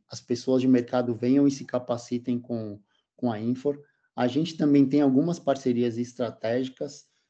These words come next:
Eu não vou citar o nome de algum parceiro pros outros não ficarem chateados, mas a gente tem alguns parceiros estratégicos que estão investindo, investindo bastante.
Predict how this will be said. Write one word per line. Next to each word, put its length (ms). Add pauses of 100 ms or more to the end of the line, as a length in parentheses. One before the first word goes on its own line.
(160)
Eu 180
não 100
vou 140
citar 280
o 40
nome 220
de 60
algum 220
parceiro 440
pros 200
outros 300
não 100
ficarem 300
chateados, 640
mas 300 (600)
a 80
gente 240
tem 100
alguns 240
parceiros 420
estratégicos 640
que 140
estão 240
investindo, 520
investindo 460
bastante. 720